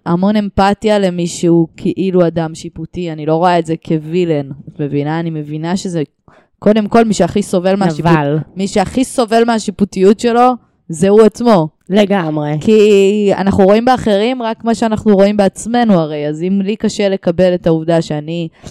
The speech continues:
Speaker 1: לא מושלמת, וכל דבר שהוא לא מושלם עכשיו, אה, יחוות,
Speaker 2: כן.
Speaker 1: אז הרבה יותר קל לי גם החוצה להיות ככה, כי אני יודעת, אני, אני הכנסתי את עצמי לכלא הזה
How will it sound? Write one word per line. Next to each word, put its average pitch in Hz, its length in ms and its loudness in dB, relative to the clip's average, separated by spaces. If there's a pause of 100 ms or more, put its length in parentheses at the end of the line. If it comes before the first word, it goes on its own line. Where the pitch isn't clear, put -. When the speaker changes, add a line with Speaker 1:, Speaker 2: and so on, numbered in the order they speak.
(220)
Speaker 1:
לא 180 220 6
מושלמת, 180 760 -4
וכל 185 200 -2
דבר 190 200 0
שהוא 180 200 -2
לא 185 140 -4
מושלם 175 680 -6
עכשיו, 165 360 -4
אה, 160 40 -4 (360)
יחוות, 180 760 -4 (220)
Speaker 2:
כן. 151 420 -2 (280)
Speaker 1:
אז - 140 -8
הרבה 170 180 2
יותר 196 240 -4
קל 185 180 -2
לי 185 100 -6
גם 170 180 -6
החוצה 220 380 -4
להיות 156 240 -2
ככה, 151 360 -10
כי 151 180 -10
אני 160 380 -10
יודעת, 151 520 -6 (200)
אני, 156 380 -8
אני 180 260 -4
הכנסתי 180 440 -10
את - 80 -10
עצמי 185 300 -6
לכלא 165 360 -6
הזה 143 340 -8